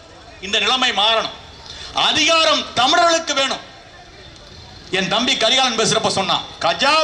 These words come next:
புயல் வந்திருந்தப்ப ஏன் அமித்ஷா வரல, மோடி வரல, ஏன் சீமான் மட்டும் ஓடி வந்து ஏன் அங்க வந்து நின்னாரு? நீங்க தலைவர்கள் பிறந்த நாள் விழாவின் போது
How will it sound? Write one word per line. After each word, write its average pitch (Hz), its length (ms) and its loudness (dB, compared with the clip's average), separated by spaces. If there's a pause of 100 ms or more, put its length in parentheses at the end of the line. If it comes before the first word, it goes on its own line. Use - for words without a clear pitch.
புயல் 262 260 2
வந்திருந்தப்ப 208 560 -2 (640)
ஏன் 226 240 2
அமித்ஷா 233 340 0
வரல, 196 360 0
மோடி 196 260 0
வரல, 151 260 -2 (1040)
ஏன் 269 260 2
சீமான் 302 500 0
மட்டும் 277 360 0
ஓடி 269 240 2
வந்து 233 300 0 (1300)
ஏன் 214 140 0
அங்க 226 180 0
வந்து 196 160 0
நின்னாரு? 175 340 0 (600)
நீங்க 208 220 0 (880)
தலைவர்கள் 277 600 2
பிறந்த 285 240 2
நாள் 277 300 2 (600)
விழாவின் 262 440 2
போது 247 260 0